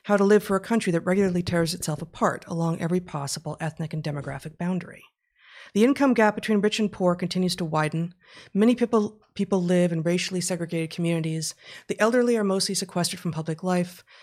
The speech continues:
and rampage shootings happen so regularly that they only remain in the news cycle for a day or two.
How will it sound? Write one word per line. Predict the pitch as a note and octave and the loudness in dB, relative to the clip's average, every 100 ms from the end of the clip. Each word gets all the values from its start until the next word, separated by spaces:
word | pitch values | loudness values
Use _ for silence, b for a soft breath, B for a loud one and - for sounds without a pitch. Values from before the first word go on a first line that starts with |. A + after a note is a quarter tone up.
| B | B
and | F3+ | -4
rampage | F3 G#3 G#3+ G#3 F3+ | 0 0 2 0 0
shootings | - F3+ F3 | 0 0 0
happen | E3+ E3 E3+ | -2 -4 -2
so | F3 | -2
regularly | D#3+ F3 F3+ E3 D3 C#3+ D3 | 0 0 2 0 -2 -6 -8
that | D#3 | -6
they | D#3+ | -4
only | F3+ F3+ F3+ | 0 2 2
remain | E3 D#3 D3+ | 0 0 -2
in | |
the | D3 | -4
news | D3+ D#3 - | -4 -4 -4
cycle | C#3 C#3+ | -6 -8
for | - C#3 | -10 -10
a | |
day | B2+ D3 C#3 | -6 -4 -4
or | - | -8
two. | - | -14